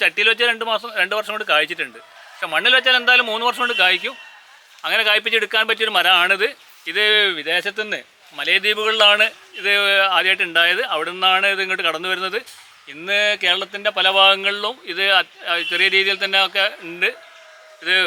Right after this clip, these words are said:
പല ആളുകളും വീട്ടുമുറ്റത്ത് ഒരു അലങ്കാര ചെടി എന്നുള്ള രീതിയിൽ ഇതിനെ സെറ്റ് ചെയ്ത ആളുകളുണ്ട്. ശരിക്കും ഭ്രൂണി നടത്തി നിർത്തി നന്നായിട്ട് കായ്പ്പിക്കുകയാണെങ്കിൽ നല്ല ഭംഗിയിൽ ഇതിനെ കൊണ്ടുപോകാൻ കഴിയും.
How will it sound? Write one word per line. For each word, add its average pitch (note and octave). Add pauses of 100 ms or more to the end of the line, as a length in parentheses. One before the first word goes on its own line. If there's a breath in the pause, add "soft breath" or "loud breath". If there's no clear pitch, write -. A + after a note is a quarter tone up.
(180)
പല C#3 (180)
ആളുകളും A#3+
വീട്ടുമുറ്റത്ത് A#3+
ഒരു B3
അലങ്കാര A3+ (100)
ചെടി A#3+
എന്നുള്ള A#3+
രീതിയിൽ A#3
ഇതിനെ A#3 (160)
സെറ്റ് G3+
ചെയ്ത A3+
ആളുകളുണ്ട്. G#3+ (100)
ശരിക്കും F#3
ഭ്രൂണി G#3
നടത്തി G#3+
നിർത്തി G#3
നന്നായിട്ട് G3
കായ്പ്പിക്കുകയാണെങ്കിൽ F#3+
നല്ല F#3
ഭംഗിയിൽ F3+
ഇതിനെ F#3 (100)
കൊണ്ടുപോകാൻ F3
കഴിയും. D#3+